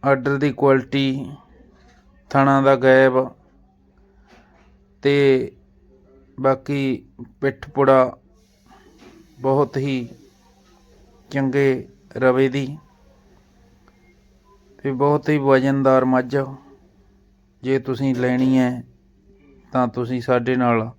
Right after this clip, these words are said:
ਤੁਸੀਂ ਉੱਤੇ ਦਿੱਤੇ ਨੰਬਰਾਂ 'ਤੇ ਸੰਪਰਕ ਕਰ ਸਕਦੇ ਹੋ।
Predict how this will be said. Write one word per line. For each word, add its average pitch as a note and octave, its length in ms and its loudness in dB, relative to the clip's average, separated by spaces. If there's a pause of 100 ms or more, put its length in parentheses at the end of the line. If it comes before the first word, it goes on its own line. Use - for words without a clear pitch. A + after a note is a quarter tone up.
(1000)
ਤੁਸੀਂ C3 220 -2
ਉੱਤੇ C3+ 280 0
ਦਿੱਤੇ C#3 300 0
ਨੰਬਰਾਂ C3+ 400 2
'ਤੇ C#3 340 -2 (260)
ਸੰਪਰਕ C3+ 560 -2
ਕਰ C3+ 180 0
ਸਕਦੇ C#3 360 -2
ਹੋ। D3 200 -2